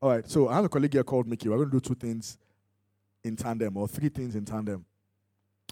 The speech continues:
So one is we need to have a question and answer period where you ask all your questions in a few minutes. That's one. Two is, um, we have a service called a strategy service where we help you think about your business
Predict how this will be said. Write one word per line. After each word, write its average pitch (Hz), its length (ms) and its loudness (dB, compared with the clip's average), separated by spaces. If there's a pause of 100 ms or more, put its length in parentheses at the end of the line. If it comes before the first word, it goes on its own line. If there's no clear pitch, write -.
(120)
So - 160 -2
one 156 200 4
is 120 140 0
we 113 180 -6
need 135 160 -6
to 139 60 -2
have 123 100 0
a 113 40 -2
question 117 240 -6
and 113 80 -4
answer 120 180 -6 (580)
period 107 320 -2
where 117 160 0
you 110 80 0
ask 110 240 -4
all 113 100 0
your 101 120 -2
questions 107 460 -8 (160)
in 101 220 -10
a 104 60 -8
few 120 160 -4
minutes. 110 340 -6
That's 113 220 -4
one. 147 220 -4 (420)
Two 196 320 0
is, 131 240 0
um, 123 280 0 (540)
we 135 100 2
have 202 180 2
a 185 60 0
service 113 520 0
called 131 440 -4 (400)
a 107 80 -2
strategy 120 540 -2
service 101 500 -6 (420)
where 151 140 0
we 120 140 -2
help 147 320 -2
you 139 80 -2
think 131 320 -10
about 117 300 -2
your 104 180 -4
business 98 540 -6